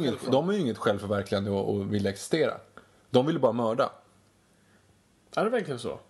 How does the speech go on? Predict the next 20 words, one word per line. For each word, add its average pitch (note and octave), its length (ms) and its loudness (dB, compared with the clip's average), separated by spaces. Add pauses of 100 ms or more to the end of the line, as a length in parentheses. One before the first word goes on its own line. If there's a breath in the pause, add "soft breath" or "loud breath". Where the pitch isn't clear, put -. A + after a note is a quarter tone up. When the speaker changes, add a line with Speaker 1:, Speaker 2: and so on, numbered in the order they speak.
Speaker 1:
Jag, C3+ 320 2
alltså, C#3 160 2
jag C#3 80 0
tror C#3 140 0
inte B2+ 120 2
att - 60 0
det G3+ 60 4
handlar C#3 300 2
om A2+ 120 0
det. F#3+ 180 0
Jag G#2+ 140 2
tror E3 120 0
Speaker 2:
Jag F3+ 60 2
Speaker 1:
han F#3+ 80 0
Speaker 2:
tror C#4 100 0
ändå A3 160 0
det D3 120 -2
är C3 40 2
en B2+ 160 -4
A A#2+ 260 2